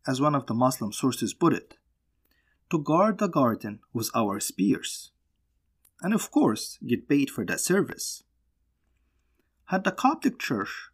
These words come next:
of Amr's time been as, as influential and powerful as the ones in Cyril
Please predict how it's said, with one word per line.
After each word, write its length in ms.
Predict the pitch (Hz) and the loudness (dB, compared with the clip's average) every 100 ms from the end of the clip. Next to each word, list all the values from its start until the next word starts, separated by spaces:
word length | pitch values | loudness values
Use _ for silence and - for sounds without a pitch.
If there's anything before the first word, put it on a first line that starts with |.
| - | -10
of 160 | 120 - | -6 2
Amr's 420 | 127 156 127 - | 4 4 0 -4
time 400 | - 180 98 - _ _ | 0 0 0 -8 _ _
been 160 | 135 127 | -2 0
as, 140 | 113 - | 0 0
as 180 | 127 139 | -2 0
influential 840 | 117 - 117 160 180 170 160 - | -4 -2 0 0 0 -2 -6 -6
and 200 | - 120 | -2 -2
powerful 580 | 120 202 208 - - - - | 4 4 6 2 -4 -8 -8
as 140 | 123 | -6
the 120 | - 120 | 0 2
ones 320 | 139 151 - | 4 2 0
in 100 | 104 | -4
Cyril 540 | - 214 175 101 90 | 0 2 2 0 -4